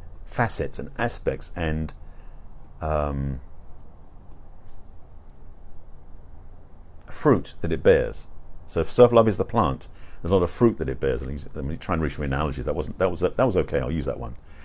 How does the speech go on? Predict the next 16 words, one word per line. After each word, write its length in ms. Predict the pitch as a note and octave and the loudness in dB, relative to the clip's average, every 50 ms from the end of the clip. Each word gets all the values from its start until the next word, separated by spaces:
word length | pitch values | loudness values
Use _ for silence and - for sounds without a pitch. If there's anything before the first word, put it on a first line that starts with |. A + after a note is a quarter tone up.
| - - - - - - - - - - | -14 -14 -14 -14 -16 -16 -16 -16 -4 0
But 100 | - F#2+ | 2 4
the 100 | F#2 G#2 | 6 6
recognition 460 | G2 A2 G#2+ - G#2 A2 C3 - - | 6 6 6 6 4 2 2 2 2
is 100 | F#2 F2 - | 0 2 2
that 120 | F2+ D#2 | 0 0
when 100 | C#2+ F2 | 0 0
you 100 | F2 D#2+ | 0 -2
do 420 | D2 - G2+ A2 A#2 G#2+ F#2 E2+ - - - - - | 0 2 4 6 6 4 2 0 -4 -8 -10 -10 -6
practice 280 | - F#2 E2+ - F#2 D#2+ | -2 -2 -2 0 0 2
self-love, 580 | - F#2 D#2+ D#2 - G2 G2 E2 D2 C#2+ C#2 - | 4 4 4 4 4 4 4 4 4 2 0 -2
the 100 | E2 D2 | 0 2
benefits 420 | - F#2 F#2+ - - - - - | 2 2 2 2 0 -2 -6 -6
again 400 | D#2+ E2 G2+ F#2+ E2 D2 C2 - - - | -4 -2 0 0 0 0 -2 -4 -4 -2
are 120 | D#2+ D#2 | -2 0
these 220 | E2 E2 E2 - | 0 0 -2 -4
fruit, 320 | - - - A#2+ G2 - | -2 2 4 4 4 4